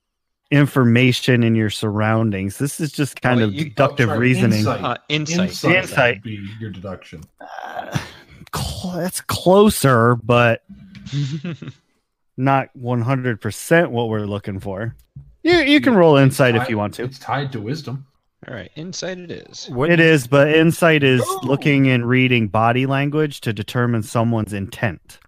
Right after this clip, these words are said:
Speaker 4: What about Arcana? I mean, i-, it's deducing the magical properties of the ring.
Speaker 1: Yeah, which was what Identify did. So, yeah, yeah, with that, with that big ol'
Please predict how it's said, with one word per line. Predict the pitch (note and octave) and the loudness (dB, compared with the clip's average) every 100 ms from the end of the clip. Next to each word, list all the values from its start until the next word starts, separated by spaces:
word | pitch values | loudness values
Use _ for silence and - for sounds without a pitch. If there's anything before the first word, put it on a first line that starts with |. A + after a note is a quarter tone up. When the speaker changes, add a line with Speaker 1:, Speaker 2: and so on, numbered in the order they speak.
| _ | _
Speaker 4:
What | A#2 | -12
about | A2 A2+ A2+ | -6 -4 -4
Arcana? | A2 - - A2+ B2 F#2 D2 - | -8 -8 -8 -6 -6 -10 -14 -16
I | G#2 | -16
mean, | F#2+ F#2+ F#2 F#2 - _ _ _ _ _ _ - | -14 -12 -14 -16 -20 _ _ _ _ _ _ -18
i-, | |
it's | G#2+ G#2 G2+ - | -16 -14 -18 -16
deducing | A2+ F#2 A2+ A2 G#2+ G#2 G2 F#2+ - | -16 -12 -12 -10 -14 -16 -18 -20 -16
the | G#2+ | -14
magical | G2+ G2+ F#2 F#2+ | -12 -12 -14 -18
properties | - G#2+ G2+ - F2 F2 | -16 -12 -10 -10 -14 -14
of | F#2+ E2 | -16 -16
the | D#2 | -16
ring. | E2 F2+ F2+ - _ _ _ _ _ _ | -16 -16 -18 -20 _ _ _ _ _ _
Speaker 1:
Yeah, | - C3+ G#2 | 0 0 2
which | C3 B2 | 0 0
was | C3+ A2+ - _ | 0 0 -4 _
what | C3 C3 B2 | 2 4 4
Identify | A#2 A2 F3+ D#3 - A2+ | 2 4 4 4 4 2
did. | G#2 A2 B2 D3+ _ _ _ _ _ _ _ _ _ _ _ _ _ _ _ _ _ | 2 -6 -8 -12 _ _ _ _ _ _ _ _ _ _ _ _ _ _ _ _ _
So, | - F3 F3 E3+ D#3+ E3 F#2 | -4 2 4 4 2 0 -8
yeah, | D#3+ C4 B3 B2 - - | -2 2 2 -2 -8 -10
yeah, | D#3+ B3 D3 | -4 -2 -2
with | B2+ C3+ | -4 -2
that, | E3 E3+ D#3+ _ - | 2 2 2 _ -16
with | C#3 | -8
that | E3 F#3 D3 | -6 -4 -2
big | D3+ C3+ | 0 2
ol' | B2 A#2 | 2 0